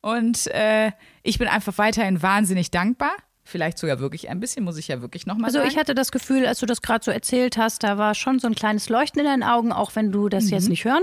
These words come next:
Speaker 2: willst.
Speaker 1: Mhm.
Speaker 2: Aber da hat sich dein Her-, auch dein Herz hat sich ein wenig geöffnet, Sandra.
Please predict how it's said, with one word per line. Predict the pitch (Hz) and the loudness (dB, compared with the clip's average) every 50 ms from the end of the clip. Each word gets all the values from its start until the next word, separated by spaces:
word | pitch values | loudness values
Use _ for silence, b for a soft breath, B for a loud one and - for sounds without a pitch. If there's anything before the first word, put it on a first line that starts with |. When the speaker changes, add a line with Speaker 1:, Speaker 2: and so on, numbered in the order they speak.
| 381 339 | 4 4
Speaker 2:
willst. | 339 349 392 392 - - - - - - | 4 2 2 2 -2 -4 -8 -10 -6 -4
Speaker 1:
Mhm. | 170 156 127 139 196 269 | -2 -2 0 0 0 2
Speaker 2:
Aber | - 247 240 240 233 240 | 2 4 4 6 4 4
da | 208 220 214 226 | 4 4 4 4
hat | 262 240 | 4 2
sich | - - 247 - | 0 -2 -2 0
dein | - 262 247 233 | 0 2 2 2
Her-, | 220 196 240 247 262 - | 2 2 2 2 2 2
auch | 302 - | 0 0
dein | - 403 381 392 415 320 | 2 2 4 4 4 4
Herz | 185 180 170 165 160 - - - - | 4 4 4 4 2 -2 -4 -6 -2
hat | - - 311 - - | 0 0 0 2 0
sich | 359 - - | -2 0 0
ein | - 262 240 | 0 2 2
wenig | 240 247 247 233 - | 2 2 0 0 -2
geöffnet, | - 214 208 208 - - 185 165 - | -2 -2 -2 -2 0 0 -2 0 0
Sandra. | 180 170 175 175 170 170 160 156 | 0 2 2 2 2 2 0 -2